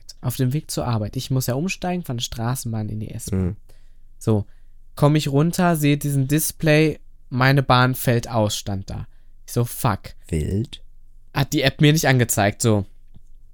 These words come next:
Speaker 1: Ich, ähm, geh dann da aber Treppen runter, sehe da aber trotzdem eine Bahn stehen. Und ich so, okay, da steht nicht, n-, bitte nicht einsteigen, da sitzen Leute drin, steig sie ein. Ja, stellte sich raus, dass das die Bahn von davor ist,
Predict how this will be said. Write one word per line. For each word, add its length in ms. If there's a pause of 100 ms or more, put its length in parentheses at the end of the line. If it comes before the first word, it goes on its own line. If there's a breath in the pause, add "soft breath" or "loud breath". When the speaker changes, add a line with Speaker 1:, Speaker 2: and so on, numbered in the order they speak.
(460)
Speaker 1:
Ich, 340
ähm, 440
geh 100
dann 160
da 100
aber 200
Treppen 320
runter, 480 (340 soft breath)
sehe 240
da 100
aber 160
trotzdem 300
eine 120
Bahn 320
stehen. 440
Und 80
ich 120
so, 200 (540)
okay, 460 (200)
da 80
steht 280
nicht, 420
n-, 160
bitte 280
nicht 200
einsteigen, 500
da 80
sitzen 300
Leute 260
drin, 220
steig 320
sie 120
ein. 280 (500 soft breath)
Ja, 80
stellte 320
sich 220
raus, 220
dass 180
das 220
die 340
Bahn 340
von 220
davor 460
ist, 340